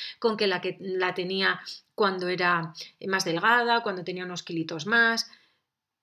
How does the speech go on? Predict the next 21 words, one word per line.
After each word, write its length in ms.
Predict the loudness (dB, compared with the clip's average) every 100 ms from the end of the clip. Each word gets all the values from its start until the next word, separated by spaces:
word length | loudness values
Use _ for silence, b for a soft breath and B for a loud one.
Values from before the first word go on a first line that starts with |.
| _ _
Para 240 | 2 2 2
ello 280 | 2 0 0
tienes 280 | -2 -2 0
que 100 | -2
hacer, 440 | -2 -2 -2 -4 -10
para 180 | -8
poder 220 | -2 0 0
hacer 220 | 0 -4
esto 280 | -4 -2 0
bien, 380 | 0 -2 -6 -12 _ _ _ _ _ _ _ -14 -10
para 240 | -6 -6 -4
poder 460 | -2 0 0 -4 _ _ _ -2
afrontar 680 | 0 -2 0 4 4 2 -4
el 120 | -4
abrir 320 | -2 0 -2
las 160 | -4 -8
puertas 380 | -8 -2 -2 -2
de 80 | -2
tu 120 | -4
armario, 400 | -2 0 0 0
de 140 | -4